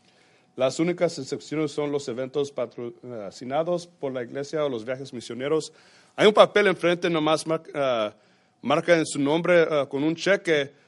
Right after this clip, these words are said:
para cada servicio que viene, ah, a la iglesia.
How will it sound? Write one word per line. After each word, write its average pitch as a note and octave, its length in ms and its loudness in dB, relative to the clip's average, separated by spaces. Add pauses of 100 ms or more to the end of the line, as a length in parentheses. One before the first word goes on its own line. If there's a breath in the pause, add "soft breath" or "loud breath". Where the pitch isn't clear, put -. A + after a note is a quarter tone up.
(220 soft breath)
para C#3 220 2
cada D#3 160 4
servicio C#3+ 420 -4
que B2+ 120 -4
viene, B2+ 420 -4 (140)
ah, A2 240 -10 (340)
a A#2+ 60 -12
la A#2 120 -4
iglesia. B2+ 540 -2